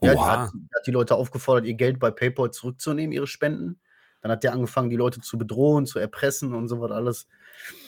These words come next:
Speaker 1: Miese Geschichte. Auf jeden Fall wollte ich mal sagen, äh, Respekt, dass, dass, dass jetzt, dass sich die Leute so dagegen stellen und auch zusammenhalten und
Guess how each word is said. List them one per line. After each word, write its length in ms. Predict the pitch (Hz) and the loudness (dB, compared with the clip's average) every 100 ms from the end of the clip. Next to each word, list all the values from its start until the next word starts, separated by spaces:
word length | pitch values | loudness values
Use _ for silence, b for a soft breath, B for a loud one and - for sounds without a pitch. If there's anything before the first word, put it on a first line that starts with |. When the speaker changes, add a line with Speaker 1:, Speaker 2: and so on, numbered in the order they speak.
| B B B B 143 | B B B B 4
Speaker 1:
Miese 460 | 151 247 349 330 | 8 8 8 6
Geschichte. 460 | 285 - 220 208 120 | 4 2 2 2 0
Auf 140 | 120 | 2
jeden 140 | 202 202 | 0 4
Fall 180 | 196 | 2
wollte 140 | 175 180 | 2 -2
ich 80 | 190 | 0
mal 120 | 160 | 0
sagen, 260 | 165 165 160 | 0 0 0
äh, 40 | |
Respekt, 680 | 151 147 135 - 170 170 147 | 0 0 -2 0 0 0 -2
dass, 180 | 143 - | -2 -2
dass, 140 | 135 | 0
dass 200 | 139 127 | 0 -2
jetzt, 260 | 131 127 139 | -4 -4 -4
dass 140 | 127 | -6
sich 100 | 131 | -8
die 80 | 135 | -6
Leute 260 | 131 131 131 | -6 -6 -6
so 80 | |
dagegen 380 | 123 117 143 151 | -4 -2 -2 -4
stellen 420 | - 151 143 139 | -2 0 0 0
und 220 | 127 120 - | -4 -4 -4
auch 180 | 117 - | -6 -8
zusammenhalten 840 | - 123 151 156 147 143 139 127 | -6 0 2 2 0 2 0 -2
und 280 | 120 117 | -4 -6